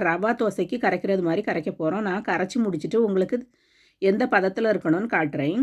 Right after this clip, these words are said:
இந்த மாவு வந்து நம்ம அரை மணி நேரம் வச்சுட்டு தான் தோசை வந்து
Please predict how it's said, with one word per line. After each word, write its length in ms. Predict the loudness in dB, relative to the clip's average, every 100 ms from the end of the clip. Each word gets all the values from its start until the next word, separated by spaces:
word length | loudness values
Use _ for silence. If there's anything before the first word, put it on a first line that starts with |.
| -2 _ _ _ _ _ _ _ _ _
இந்த 120 | -2 2
மாவு 320 | 4 4 4
வந்து 200 | 2 2 2
நம்ம 180 | 2 0 0
அரை 120 | 0
மணி 160 | 0 0
நேரம் 300 | 0 2 0
வச்சுட்டு 320 | -4 -4 -2 4
தான் 140 | 4
தோசை 260 | 4 2 2
வந்து 200 | 2 2